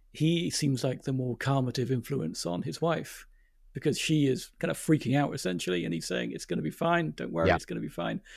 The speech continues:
Speaker 1: So you kind of think she's working herself up into a state of, um, panic, basically, and he's
Speaker 2: Yeah.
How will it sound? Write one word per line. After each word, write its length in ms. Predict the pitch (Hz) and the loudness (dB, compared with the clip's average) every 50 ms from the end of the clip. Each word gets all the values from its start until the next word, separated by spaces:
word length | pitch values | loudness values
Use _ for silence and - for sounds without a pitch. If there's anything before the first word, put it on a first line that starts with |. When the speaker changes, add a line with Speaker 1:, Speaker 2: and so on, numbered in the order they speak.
| - - - | -20 -10 0
Speaker 1:
So 120 | - 160 | 4 4
you 80 | 156 - | 4 6
kind 160 | - 160 156 | 6 4 4
of 80 | 139 - | 4 4
think 180 | 160 135 131 | 2 0 0
she's 280 | - - 139 131 135 127 | 2 2 4 4 4 4
working 320 | 131 135 120 - - 85 | 4 2 2 2 0 -2
herself 300 | 85 80 - - 80 - | -2 -2 -2 -4 -2 -2
up 160 | 82 160 - 85 | -2 -2 -2 -4
into 200 | 82 - 165 - | -6 -4 -2 -2
a 60 | 156 | -2
state 380 | - - - 165 160 156 - 160 | -2 -2 -2 0 0 0 0 -2
of, 280 | 160 156 151 143 - | -4 -4 -4 -4 -4
um, 320 | 165 165 160 - - 151 - _ - - - - - _ _ _ _ _ - - - - - - | -2 -2 0 0 -2 -4 -6 _ -20 -20 -20 -20 -20 _ _ _ _ _ -20 -20 -20 -20 -14 -6
panic, 460 | - 143 156 156 143 - - - - - | 0 4 4 6 6 4 0 -2 -10 -6
basically, 720 | - 90 - - - - 180 - - - 90 87 85 - - - | -2 0 0 0 0 -4 -6 -6 -4 -2 0 0 -2 -2 -4 -6
and 140 | - 78 92 | -4 -2 2
he's 80 | 98 | 4
Speaker 2:
Yeah. 100 | 87 82 | 4 4